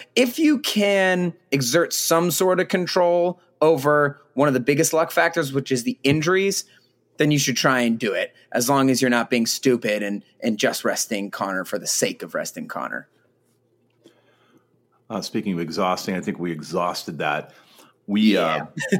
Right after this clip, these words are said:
Speaker 2: <laughs> we are, we are on Father's Day, and I, I was think-, it made me think about both you kids and, uh, how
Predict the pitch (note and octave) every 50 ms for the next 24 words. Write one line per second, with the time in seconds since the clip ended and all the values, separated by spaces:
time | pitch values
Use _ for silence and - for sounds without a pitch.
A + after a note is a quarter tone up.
0 | - - - C#3+ - G#2 G#2+ A2 G#2+ A2 A2 G#2+ G2+ - G#2+ G#2+ G#2 G#2 G#2+ G#2
1 | G2+ F#2+ F#2 - - - A#2 A2 A2 G#2 G#2 F#2 - - E2+ D#2 E2 E2+ F#2+ F#2
2 | F2 - G2 F#2+ F2+ F2+ F2 - - - - _ _ _ _ - - C3 - -
3 | - A2 B2 C3+ C3 A2+ A2 A2 B2+ G#2 G2 G2+ E2 F#2 F#2 F2+ F2+ E2+ - -
4 | _ - - F#2+ G#2+ G#2 G2+ - G2+ F#2 - - C3+ A#2+ G#2 E2 D#2 - F#2 D#2+
5 | E2 E2 D#2+ E2 D#2+ D#2 D#2+ - - - F#2+ F#2 F#2 - -